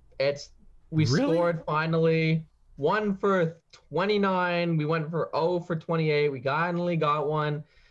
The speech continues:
Speaker 1: Oh my God, it's like a monkey off your back, but it is not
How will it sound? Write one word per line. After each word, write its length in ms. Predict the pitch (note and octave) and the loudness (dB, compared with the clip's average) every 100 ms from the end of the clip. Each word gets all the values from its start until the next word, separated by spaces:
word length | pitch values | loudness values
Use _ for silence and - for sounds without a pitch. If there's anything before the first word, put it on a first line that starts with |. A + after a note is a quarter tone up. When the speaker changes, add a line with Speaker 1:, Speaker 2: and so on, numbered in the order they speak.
| - - _ _ C#3 | -20 -20 _ _ -4
Speaker 1:
Oh 160 | D3+ | 0
my 160 | D#3+ D#3 | 0 2
God, 220 | D3 D3+ | 0 0
it's 100 | D3 | 0
like 80 | C3+ | -2
a 80 | B2 | 0
monkey 400 | C#3 E3+ E3 E3+ | -2 -2 0 0
off 240 | E3+ E3+ | 0 -2
your 80 | E3+ | -2
back, 480 | C#3 C#3 C#3 C#3+ - | 0 -2 -2 -4 -2
but 240 | C3+ - D3 | -2 -2 0
it 260 | D#3+ E3 | 0 0
is 280 | C#3+ C#3+ C#3 | 0 0 0
not 460 | B2+ C3 C#3 D3 | -2 0 0 -2